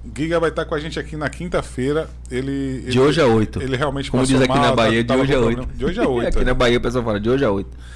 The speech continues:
Speaker 1: E vai ser um papo incrível.
Speaker 2: É, explicar pro pessoal, ó, o Giga não se sentiu bem, e aí ele foi fazer alguns exames ontem. E aí, como a gente tá num período de pandemia onde co-, a pessoa sente alguns sintomas, e aí,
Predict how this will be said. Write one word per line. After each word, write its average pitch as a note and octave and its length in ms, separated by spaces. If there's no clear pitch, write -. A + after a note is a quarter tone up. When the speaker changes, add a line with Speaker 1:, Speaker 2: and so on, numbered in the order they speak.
Speaker 1:
E C#3 80
vai D#3 120
ser E3 120
um D#3+ 80
papo E3 260
incrível. A2+ 480
Speaker 2:
É, B2+ 60
explicar F3 420
pro E3+ 100
pessoal, D#3 320
ó, G#2 200
o A#2+ 40
Giga C3+ 200
não D3+ 100
se C#3+ 140
sentiu C#3 260
bem, G#2+ 400
e G#2+ 100
aí G#2+ 80
ele A#2 140
foi B2+ 160
fazer G2+ 580
alguns G2+ 320
exames F#2+ 460
ontem. F#2+ 360
E D#3 80
aí, D#3 100
como G#3 200
a F#3+ 40
gente F3+ 240
tá D3 180
num D3 140
período B2 380
de A#2 100
pandemia G#2 600
onde G#2 480
co-, A2+ 220
a - 80
pessoa A2+ 320
sente A2 340
alguns A2+ 300
sintomas, G2+ 540
e G2+ 80
aí, G2+ 120